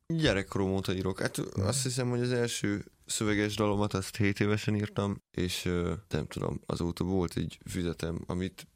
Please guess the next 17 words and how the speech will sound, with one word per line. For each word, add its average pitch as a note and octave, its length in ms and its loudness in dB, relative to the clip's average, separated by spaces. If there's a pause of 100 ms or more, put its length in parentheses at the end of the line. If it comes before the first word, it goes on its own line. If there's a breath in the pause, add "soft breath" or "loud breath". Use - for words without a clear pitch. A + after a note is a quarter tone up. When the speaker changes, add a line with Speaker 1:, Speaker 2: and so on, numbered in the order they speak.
Speaker 1:
teleírtam F2+ 580 0
dalszövegekkel. G2+ 920 0 (100)
Speaker 2:
Magyarul, G2 440 6
angolul, F#2+ 400 6
németül? F#2 540 4 (140)
Speaker 1:
Magyarul. E2+ 520 2
Speaker 2:
Ebben F2+ 300 2
magyarul F#2+ 320 6
mindig? G2 380 6 (320)
Speaker 1:
Hát A2+ 140 2
gyerekként A#2+ 480 2
igen, F#2 380 4
mert F#2 160 6
Speaker 2:
Mhm. G#2+ 80 8
Speaker 1:
gyerekként F#2+ 460 2
nem F2+ 160 2
beszéltem E2+ 640 0